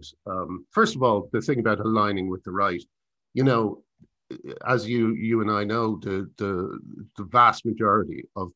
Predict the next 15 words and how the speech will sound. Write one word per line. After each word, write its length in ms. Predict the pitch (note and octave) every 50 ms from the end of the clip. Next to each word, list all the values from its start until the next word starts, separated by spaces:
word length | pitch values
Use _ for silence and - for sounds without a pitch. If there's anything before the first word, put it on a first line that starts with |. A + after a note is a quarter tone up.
| _ _
of 120 | - G#2 - G#2+
women 320 | A2 A#2 A2+ A2+ G2+ F2+
who 100 | E2+ F#2+
are 60 | F#2 -
fighting 420 | - G#2 G2+ G#2 F#2+ F#2 F2+ F2
this 120 | F2 E2+
stuff 200 | - - F#2+ -
in 60 | - F2+
the 60 | E2+
U 140 | E2 F2 E2+ - -
K 260 | G2 F#2 F2+ D#2+ - - -
are 220 | - - E2+ F2 -
on 200 | - G2 G2 F#2
the 80 | E2 F2
left. 480 | E2 E2+ G#2 F#2+ - - - _ _